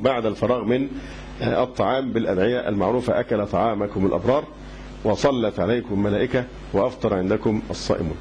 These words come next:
صلت بالصاد، فحذاري أن تقرأ أحد بالسين يبقى بيدعي عليه من التسليط، لا، صلت. فالمخارج هنا مهمة.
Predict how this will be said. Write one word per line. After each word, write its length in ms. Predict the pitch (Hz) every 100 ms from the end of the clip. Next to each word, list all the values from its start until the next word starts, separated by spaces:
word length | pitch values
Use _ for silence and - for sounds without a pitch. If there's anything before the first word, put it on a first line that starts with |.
| -
صلت 440 | - 135 127 127
بالصاد، 800 | 123 113 - - 104 104 101 87 - - - - - - - - - -
فحذاري 460 | 90 98 113 123 110
أن 140 | 104
تقرأ 180 | 123 120
أحد 180 | 127 110
بالسين 300 | 101 - 151
يبقى 140 | 117
بيدعي 240 | 127 156
عليه 180 | 147 175 - - - - - - -
من 80 |
التسليط، 480 | 107 - 110 143 139 - - - - - - -
لا، 120 | -
صلت. 480 | - - 117 101 104 - - - - - - - - - - - -
فالمخارج 1000 | 98 90 90 76 76 92 95 92 127 127
هنا 140 | 110 131
مهمة. 260 | 101 85